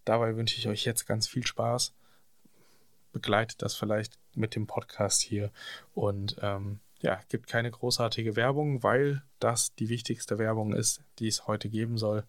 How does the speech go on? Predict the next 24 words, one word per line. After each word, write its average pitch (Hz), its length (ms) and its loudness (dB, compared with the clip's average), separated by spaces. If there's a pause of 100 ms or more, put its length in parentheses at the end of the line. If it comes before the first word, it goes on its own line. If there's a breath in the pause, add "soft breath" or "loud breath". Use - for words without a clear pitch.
(360 loud breath)
Kümmer 110 240 0
dich 107 160 -4
um 101 100 -2
dich 101 140 -4
selber 101 440 0 (460 loud breath)
und 104 300 -2
ich 107 220 -2
freue 98 320 0
mich 101 240 -4
darauf, - 380 -6
dich - 240 -10
nächste 113 280 -2
Woche 110 220 0
wieder 113 220 0
zu 104 180 0
hören 127 340 0
und 113 220 -2
dann 107 220 0 (200)
sehen 117 360 2
wir 110 100 2
uns 107 160 2
auch, 107 320 2
solltest - 520 0
du 107 200 0